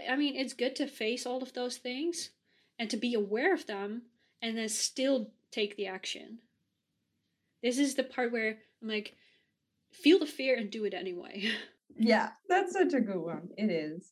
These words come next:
Speaker 2: It is.
Speaker 1: Feel the fear and do it anyway, you know? And it's about, um, because the thing is with manifesting, and this is a lot of people get, tend to get confused. They think, "If I think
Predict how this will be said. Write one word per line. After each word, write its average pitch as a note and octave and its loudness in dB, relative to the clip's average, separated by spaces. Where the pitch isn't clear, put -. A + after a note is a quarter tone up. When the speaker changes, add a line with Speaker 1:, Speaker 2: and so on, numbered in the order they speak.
Speaker 2:
It F#3+ -6
is. E3 0
Speaker 1:
Feel G4 8
the G4+ 6
fear F4 6
and D#4+ 4
do D4+ 4
it D4 4
anyway, C#4+ -2
you A#3 -4
know? A#3+ 0
And C4 4
it's C#4 4
about, B3 0
um, A#3 0
because C#4+ 2
the B3+ -6
thing F4+ 6
is G4+ 2
with D4 -4
manifesting, B3+ -2
and G#3+ -4
this A3+ -4
is B3 -6
a A3+ -6
lot A3 0
of G#3+ -10
people A3 -4
get, G#3+ 0
tend A3 -2
to G#3+ -6
get G3 -2
confused. G3 -6
They G#3 0
think, A3 -4
"If B3+ -2
I B3+ 0
think D4 0